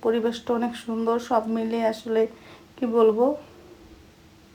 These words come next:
আর আমার ছোট জন দৌড়াতে দৌড়াতে স্লিপ খেয়ে পড়ে গিয়েছে,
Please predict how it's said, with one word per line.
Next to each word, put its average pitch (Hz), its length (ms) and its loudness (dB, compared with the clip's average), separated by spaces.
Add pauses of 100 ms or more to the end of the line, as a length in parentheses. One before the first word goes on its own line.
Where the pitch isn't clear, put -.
(2750)
আর 247 120 6
আমার 233 300 4
ছোট 262 220 0
জন 240 320 2 (260)
দৌড়াতে 247 420 4
দৌড়াতে 233 400 0
স্লিপ 254 360 -2
খেয়ে 254 240 0
পড়ে 240 260 2
গিয়েছে, 214 580 2